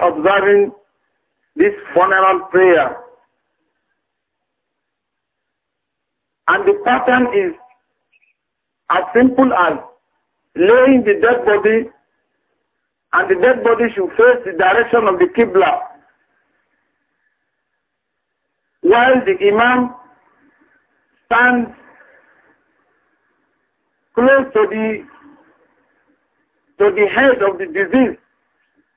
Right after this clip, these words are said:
if the disease is a male, and stand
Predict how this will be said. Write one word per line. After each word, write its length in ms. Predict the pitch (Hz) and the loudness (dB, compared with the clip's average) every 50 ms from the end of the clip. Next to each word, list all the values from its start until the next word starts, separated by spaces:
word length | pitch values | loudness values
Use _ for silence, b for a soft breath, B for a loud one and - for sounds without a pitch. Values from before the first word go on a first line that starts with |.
| _ _ _ _ _ _ _ _ _ - | _ _ _ _ _ _ _ _ _ -2
if 240 | 208 247 262 254 - - - _ _ _ _ _ - | 0 0 0 -2 -4 -10 -20 _ _ _ _ _ -6
the 80 | 175 196 | -6 -4
disease 520 | 160 196 196 185 175 233 254 - 233 - - - - _ - _ | 0 0 0 0 2 0 0 0 0 -4 -8 -18 -20 _ -12 _
is 120 | 180 185 180 | -6 -2 0
a 80 | 196 196 185 190 | 0 0 0 2
male, 320 | 214 240 240 202 160 139 - - - - - - _ _ _ _ _ - _ _ _ _ _ _ _ _ _ _ _ _ _ _ _ _ _ _ _ _ _ _ _ _ _ _ - | 2 2 2 2 0 0 -4 -12 -20 -20 -20 -20 _ _ _ _ _ -20 _ _ _ _ _ _ _ _ _ _ _ _ _ _ _ _ _ _ _ _ _ _ _ _ _ _ -4
and 480 | 170 185 208 208 208 208 208 202 - - - - - - - - _ - _ - _ - - - - _ _ _ _ _ _ _ - 160 - | -2 0 0 0 -2 -4 -6 -6 -6 -8 -14 -20 -20 -20 -20 -20 _ -20 _ -20 _ -20 -20 -20 -20 _ _ _ _ _ _ _ -12 -12 -4
stand 360 | - 254 262 277 285 285 269 | 0 2 2 4 4 2 2